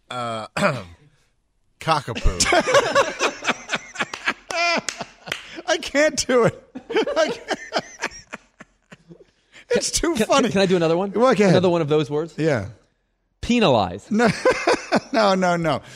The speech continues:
Speaker 2: See, I, I understand that. I don't understand people who say that. I think you have to be doing that on purpose, okay? Because let's just say, you know, I, th-, th-, it's a, it's a holding penalty,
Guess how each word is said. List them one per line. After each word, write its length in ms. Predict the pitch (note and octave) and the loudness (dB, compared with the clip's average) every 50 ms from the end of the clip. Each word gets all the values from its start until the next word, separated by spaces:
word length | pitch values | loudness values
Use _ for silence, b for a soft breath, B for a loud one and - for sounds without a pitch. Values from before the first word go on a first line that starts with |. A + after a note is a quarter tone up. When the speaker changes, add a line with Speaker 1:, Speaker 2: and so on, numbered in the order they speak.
| B B B | B B B
Speaker 2:
See, 380 | B - - G#3+ G#3+ G#3 F#3+ - b b b b b | B 0 0 2 2 0 -2 -8 b b b b b
I, 180 | - - G3+ A#3 - | -4 -2 -2 0 2
I 120 | G#3 A3 B3+ | 2 2 2
understand 600 | C#4 C#4+ C4+ G#3 - - G3+ F#3+ F#3 F3 E3+ D#3+ | 2 0 0 0 0 0 2 2 2 2 2 2
that. 260 | D#3 C3+ A2+ G2+ b b b b - | 0 0 -2 -4 b b b b -2
I 140 | E3+ G3+ B3 | 0 2 4
don't 220 | C4+ C#4 C#4+ C#4 | 4 4 4 2
understand 560 | B3 A#3 G#3 F#3 D3+ - - F#3 F3+ F3 D#3 B2 | 2 0 0 0 0 0 2 2 2 2 0 0
people 300 | F#3 F3 C#3+ E3 D3 A#2+ | -2 -2 0 0 -2 0
who 120 | C3 B2+ | 0 -2
say 260 | A2+ - - G#2 F#2+ | -4 -4 -4 -6 -8
that. 260 | E2+ D#2 D2 D2 D2+ _ _ b b b b b b b | -10 -16 -20 -20 -20 _ _ b b b b b b b
I 200 | D#3 F3+ C4 B3 | 2 2 2 2
think 260 | - - B3+ A3+ - | 0 -2 -2 -2 -2
you 120 | G3+ G3+ E3+ | -2 -2 -2
have 240 | B2+ D#3+ E3+ D#3+ - | 0 0 0 0 0
to 80 | E3+ | 0
be 140 | D3 C#3+ C#3+ | 0 0 2
doing 260 | B2+ C#3+ C#3 C3 C3 | 2 4 4 4 4
that 180 | B2+ B2 B2 A#2+ | 4 4 4 4
on 140 | A#2 A#2 G#2 | 4 2 2
purpose, 500 | - C3 A2 F#2+ - - - - - - B B B B B B | 2 2 2 2 -2 -6 -8 -8 -10 -10 B B B B B B
okay? 360 | A#2+ C#3 C3 F3+ E3+ E3+ D3+ B B B B - | 0 2 4 4 4 4 2 B B B B -2
Because 360 | D#3+ D#3 - F#3+ F3 D3 - B B | -2 2 4 2 2 2 0 B B
let's 160 | - D3+ E3 - | -2 0 0 2
just 200 | - G3+ - - | 0 0 2 4
say, 160 | F#3 F3 E3 - | 2 2 4 2
you 80 | G#3 | 2
know, 140 | F3+ E3 D#3 | 2 4 4
I, 100 | E3+ E3+ - B B B | 2 2 0 B B B
th-, 140 | - D#3 C#3 | -2 -2 0
th-, 120 | E3 E3 - | 0 -2 0
it's 180 | E3 D3 - - | 0 -4 0 0
a, 100 | D3+ D3 | 0 0
it's 120 | C#3+ - - | 0 0 2
a 100 | C3 A2 | 0 0
holding 380 | G#2 E3 F#3+ G#3+ G3 G3+ G3 E3 | 2 2 2 2 2 0 0 2
penalty, 600 | F#3+ F#3+ G3 F#3+ F#3 C#3+ F3+ F3+ F3 F3 D#3+ | 0 0 2 0 0 0 0 0 0 -2 -4